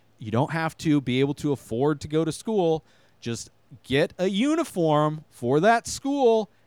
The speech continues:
and to sneak into classes. There's so many kids. You'll go in there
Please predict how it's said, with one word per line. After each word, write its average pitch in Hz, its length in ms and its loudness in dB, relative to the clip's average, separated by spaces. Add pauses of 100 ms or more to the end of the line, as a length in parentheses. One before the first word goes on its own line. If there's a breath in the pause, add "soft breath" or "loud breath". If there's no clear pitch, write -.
and 131 160 -6
to 131 120 -4
sneak 156 400 -4
into 156 180 0
classes. 117 560 -4
There's 110 200 -8
so 208 220 -2
many 240 200 -4
kids. 139 540 -2 (340 soft breath)
You'll 117 240 -4
go 190 320 6
in 180 160 2
there 160 400 2